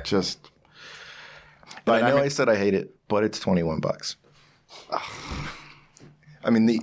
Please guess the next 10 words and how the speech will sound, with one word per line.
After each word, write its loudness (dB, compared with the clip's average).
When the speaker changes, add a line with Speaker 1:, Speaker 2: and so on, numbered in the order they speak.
Speaker 2:
acid -2
in 2
there, 2
it's, -2
it's -4
a 0
fine 0
herb 0
style, 0
which, 2